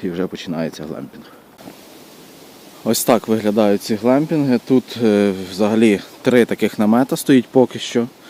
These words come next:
Я так розумію, туалета всередині немає, але є біотуалет на вулиці. Я просто проходив, то бачив. Є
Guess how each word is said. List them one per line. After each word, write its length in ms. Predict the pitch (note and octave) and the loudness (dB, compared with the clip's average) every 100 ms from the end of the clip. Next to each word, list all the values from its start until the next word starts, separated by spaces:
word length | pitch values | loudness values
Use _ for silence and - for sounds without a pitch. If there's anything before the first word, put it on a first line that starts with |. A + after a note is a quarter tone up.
| - - - - - - - - - - - - | -20 -20 -20 -20 -20 -20 -20 -20 -20 -20 -16 2
Я 140 | A#2+ | 4
так 180 | C#3+ C#3 | 4 2
розумію, 420 | B2+ A#2 B2+ C3+ | 0 4 6 6
туалета 500 | A#2 B2 A#2+ C3 B2 A2+ - | 6 6 6 4 2 -4 -6
всередині 480 | - C3+ B2 B2 B2 | -2 4 6 8 8
немає, 400 | B2+ C3+ D#3+ D3 | 6 6 4 2
але 160 | G#2+ A2 | 2 6
є 140 | A#2+ | 6
біотуалет 720 | A#2+ A2 A#2+ A2 A#2 A2 A2+ A2+ | 6 6 4 4 2 4 2 2
на 80 | |
вулиці. 400 | A2+ A2+ F2 - | 2 2 -2 -2
Я 80 | F#2+ | -2
просто 260 | G2+ G#2 G2 | -2 -4 -4
проходив, 420 | G#2+ - C#3 A#2 | -4 0 2 2
то 100 | G2 | 0
бачив. 360 | F2 D#2+ - E2+ - - | -2 -4 -4 -12 -12 -4
Є 280 | A2+ A#2+ | 2 4